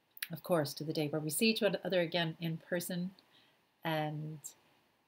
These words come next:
uh, for the meantime, thanks for spending time with me. And thank you for being amazing,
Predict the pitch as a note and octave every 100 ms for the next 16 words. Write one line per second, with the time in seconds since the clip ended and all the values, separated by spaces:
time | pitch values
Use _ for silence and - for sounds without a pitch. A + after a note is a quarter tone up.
0 | - E3+ E3+ E3 _ - - F3 E3+ F3
1 | F#3+ - F#3+ B3+ C4+ - _ _ E3+ D#3+
2 | - F3+ - F3+ E3+ E3 - E3 D#3+ D3+
3 | - D3 C#3+ C#3 _ _ _ _ _ _
4 | _ E3 D3 C#3+ D3+ C#3+ - B3+ - D#3+
5 | - F#3 - G#3 G3 A3 A#3 A#3 A#3 C4+
6 | D4 A3+ A#3